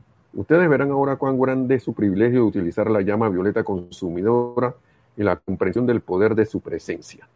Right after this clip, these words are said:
Y la comprensión del poder de su presencia, que ustedes son, ¿no? Que es la vida,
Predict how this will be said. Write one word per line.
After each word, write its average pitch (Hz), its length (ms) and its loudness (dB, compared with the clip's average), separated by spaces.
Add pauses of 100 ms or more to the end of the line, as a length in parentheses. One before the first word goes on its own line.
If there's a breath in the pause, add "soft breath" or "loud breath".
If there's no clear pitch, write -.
(340)
Y 113 60 -2
la 92 140 0
comprensión 98 720 0
del 110 200 2
poder 120 680 4 (440)
de 110 100 -6
su - 140 -6
presencia, 90 640 -6 (180)
que - 40 -20
ustedes 98 340 0
son, 82 260 -4 (760)
¿no? 135 220 -2 (1400)
Que 107 200 0
es 135 220 2
la 98 260 4
vida, 101 460 2